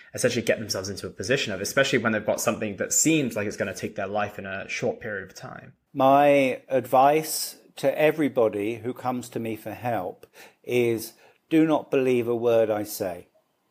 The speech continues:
Speaker 2: Okay? You should not believe a word that anybody says. You should only believe anything with conviction when you have personal experience. Okay? So my strongest advice to everybody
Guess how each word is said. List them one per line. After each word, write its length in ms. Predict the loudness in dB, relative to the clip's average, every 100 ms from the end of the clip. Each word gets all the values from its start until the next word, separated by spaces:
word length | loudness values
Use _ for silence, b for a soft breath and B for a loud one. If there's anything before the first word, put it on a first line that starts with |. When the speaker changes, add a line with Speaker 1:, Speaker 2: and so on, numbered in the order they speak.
| _ _ _ _ _ -12
Speaker 2:
Okay? 260 | -2 -2 -2 B B
You 160 | -4
should 220 | 0 0
not 280 | 2 0 0
believe 320 | 0 2 2
a 80 | 0
word 400 | 0 2 2 -2 -4
that 180 | -4 0
anybody 580 | 2 2 2 -2 -4
says. 420 | -12 -12 -12 -12 -8
You 140 | -6
should 180 | -2 -2 2
only 380 | 2 2 -2 -2
believe 560 | -2 2 2 2 -4 -2
anything 800 | 0 2 0 0 0 0 -2 -10 _ _ _ _ 0
with 240 | 2 2
conviction 920 | -2 -8 0 0 0 -6 -4 -4 -8 -8
when 220 | -6 -4
you 120 | -4
have 300 | -4 -6 _
personal 380 | -4 -4 -4 -12
experience. 880 | -12 -6 -2 -2 -4 -10 -18 -20 -20 _ _ _ _ _ _ _ _
Okay? 300 | -16 -6 -4
So 360 | -2 0 0 0 B B -2
my 220 | 0 0
strongest 580 | -4 -2 -2 -2 -4 -4
advice 580 | 0 4 6 4 0 -8
to 160 | -2
everybody 640 | -2 -4 -8 -8 -6 -8